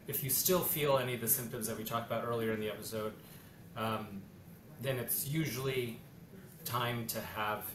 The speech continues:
your nose fixed. Um, so when we talk about deviated septum surgery, we're talking about doing something on the inside of the nose, and we're talking about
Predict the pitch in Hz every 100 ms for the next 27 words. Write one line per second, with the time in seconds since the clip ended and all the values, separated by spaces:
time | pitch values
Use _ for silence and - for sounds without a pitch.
0 | 113 107 101 98 95 - - 110 - -
1 | - - - - - 113 104 98 92 -
2 | - 127 123 113 110 - - - - -
3 | 123 123 123 117 135 135 139 120 117 -
4 | 135 135 127 113 - 123 113 120 107 -
5 | - 147 131 110 101 117 - - - -
6 | - - 131 113 127 139 165 160 156 143
7 | 120 139 139 139 120 120 123 123 113 110
8 | 131 127 - 117 113 107 101 101 113 -
9 | - - 113 113 120 127 127 117 113